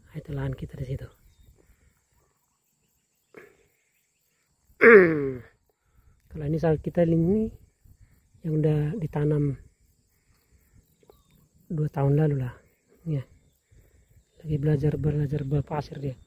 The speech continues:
Tapi udah semak belukar juga nih. Ha, ini lah kondisinya. Harus rajin nyemprot ini karena saya nggak rajin lah, gini lah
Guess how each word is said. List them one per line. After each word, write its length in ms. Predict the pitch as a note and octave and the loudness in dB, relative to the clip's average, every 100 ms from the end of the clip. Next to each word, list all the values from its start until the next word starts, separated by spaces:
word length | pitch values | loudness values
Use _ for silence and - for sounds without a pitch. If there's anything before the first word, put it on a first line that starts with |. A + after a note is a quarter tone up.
| _ _ _ _ - | _ _ _ _ -14
Tapi 140 | - D3+ | -2 2
udah 140 | D#3 | 2
semak 260 | D#3+ E3 D#3 | 4 2 4
belukar 320 | E3 D3+ D#3+ | 2 2 2
juga 240 | D3+ E3 | 0 0
nih. 160 | D#3+ D3+ | 0 0
Ha, 100 | C#3+ C#3 | -2 -4
ini 120 | F3+ A3+ | -6 -6
lah 80 | F#3 - - - - - - - - - - - _ - - - - | -12 -16 -20 -20 -20 -20 -20 -20 -20 -20 -18 -20 _ -20 -20 -20 -8
kondisinya. 480 | E3 D3+ D#3 D3+ - _ - _ _ _ _ _ _ _ _ _ _ _ _ _ _ _ _ _ _ - - - D#3+ | -6 -4 -4 -4 -8 _ -20 _ _ _ _ _ _ _ _ _ _ _ _ _ _ _ _ _ _ -20 -20 -20 -16
Harus 180 | C#3 - | -16 -10
rajin 480 | E3+ F3 D3 D#3 C#3 - _ _ _ _ _ _ E3 | -4 -2 0 0 -2 -8 _ _ _ _ _ _ -8
nyemprot 460 | D#3 D3+ E3 E3 - | -6 -4 -4 -4 -8
ini 240 | G3+ G#3+ - - | -12 -12 -16 -16
karena 240 | - D3+ | -10 -8
saya 160 | D#3+ E3+ | -6 -6
nggak 160 | F3 | -6
rajin 320 | E3+ F3+ A3+ | -6 -4 -6
lah, 80 | A#3 | -4
gini 200 | F#3 G#3+ | -4 -6
lah 140 | A3+ | -8